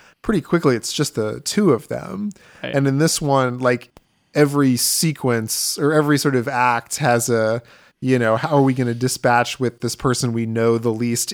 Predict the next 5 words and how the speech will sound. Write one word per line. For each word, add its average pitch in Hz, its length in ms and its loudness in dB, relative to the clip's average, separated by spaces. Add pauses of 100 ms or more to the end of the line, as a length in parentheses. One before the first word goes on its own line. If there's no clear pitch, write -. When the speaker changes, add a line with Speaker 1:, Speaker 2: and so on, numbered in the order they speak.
Speaker 1:
in 117 260 0
ascending 113 460 -2
order? 147 460 -6 (560)
Uh, 117 480 0 (1160)
and 120 460 2